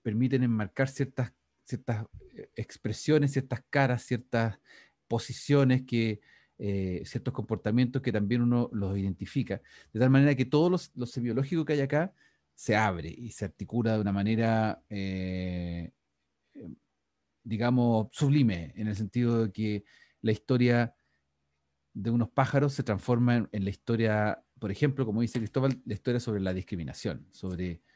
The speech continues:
sobre, discutamos sobre discriminación, y no discutámoslo de una manera grave, discutámoslo de una manera, no, o sea, discut-, abramos la discusión no de una manera grave,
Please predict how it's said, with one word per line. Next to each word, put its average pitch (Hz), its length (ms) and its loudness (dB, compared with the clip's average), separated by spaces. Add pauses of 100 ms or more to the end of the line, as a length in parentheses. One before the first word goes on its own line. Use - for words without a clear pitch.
(240)
sobre, 95 320 -4
discutamos 127 500 0
sobre 120 200 2
discriminación, 98 760 -2 (460)
y 110 80 -6
no 117 80 0
discutámoslo 139 540 4
de 131 40 8
una 113 140 6
manera 113 360 4
grave, 107 360 4
discutámoslo 120 720 2 (340)
de 92 140 -2
una 113 100 4
manera, 107 500 2 (200)
no, 117 160 2
o - 80 -6
sea, - 260 -2 (800)
discut-, - 380 -10
abramos 135 300 4
la 165 60 6
discusión 147 480 4
no 143 80 4
de 175 60 6
una 160 100 4
manera 131 240 4
grave, 101 460 0